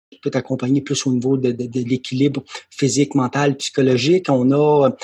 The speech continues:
euh, des, on a des coachs, on a des, des conférenciers, on a des, des formateurs, on a des gens qui peuvent t'aider dans ton plan d'affaires, dans un plan d'action, à gérer tes objectifs, donc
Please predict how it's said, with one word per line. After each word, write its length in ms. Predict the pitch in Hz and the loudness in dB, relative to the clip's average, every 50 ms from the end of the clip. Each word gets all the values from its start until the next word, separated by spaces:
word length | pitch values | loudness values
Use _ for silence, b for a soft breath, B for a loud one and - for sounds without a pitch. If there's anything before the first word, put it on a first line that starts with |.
| B B B B B - | B B B B B -2
euh, 140 | 131 123 | 0 0
des, 100 | 120 135 | 0 -2
on 140 | 131 123 127 | -4 -2 -2
a 80 | 127 123 | -2 0
des 160 | 117 127 127 | 0 0 0
coachs, 320 | - 175 190 196 190 - 160 | 2 2 4 4 2 0 -2
on 160 | 147 131 131 | -2 -2 0
a 60 | 135 | 0
des, 260 | 131 131 127 127 127 120 | 0 0 0 0 0 -2
des 100 | 120 117 | -4 -6
conférenciers, 600 | - - 123 - 131 127 127 123 - - 190 185 | -6 -6 -8 -8 -6 -6 -4 -4 -2 -2 0 2
on 120 | 165 143 | 2 2
a 60 | 135 | 0
des, 140 | 127 131 127 113 | 0 -2 -4 -4
des 120 | 120 123 | -4 -6
formateurs, 540 | - - - 127 135 131 127 - 170 180 160 | -4 -4 -4 -2 -2 -2 -2 -2 -2 -2 0
on 100 | 151 143 | 0 0
a 60 | 139 | 0
des 120 | 127 131 127 | 0 0 0
gens 140 | 127 147 143 | -2 -2 -4
qui 100 | - - | -6 -6
peuvent 180 | - 135 - - | -8 -8 -4 0
t'aider 420 | 147 139 127 117 131 151 156 143 B B B B B B | 2 2 2 2 2 2 2 0 B B B B B B
dans 80 | - 135 | -4 -2
ton 140 | - 131 131 | 0 -2 -2
plan 180 | 131 135 131 | 0 0 0
d'affaires, 320 | 127 131 117 - 170 180 170 | 0 0 -2 -2 -4 -2 -2
dans 200 | 156 135 - 135 | -2 -2 -2 -4
un 60 | 127 | -6
plan 160 | - - 131 | -6 -6 -6
d'action, 460 | 127 131 123 - - - - 175 180 | -6 -6 -6 -6 -6 -6 -4 -4 -2
à 80 | 160 135 | -2 -2
gérer 260 | - 131 131 123 143 | -2 -2 -2 -4 -4
tes 180 | - 131 123 135 | -6 -6 -6 -6
objectifs, 420 | 123 - 120 - - - 180 - | -4 -6 -6 -6 -4 -4 -4 -2
donc 220 | - 151 143 135 | -2 -4 -4 -6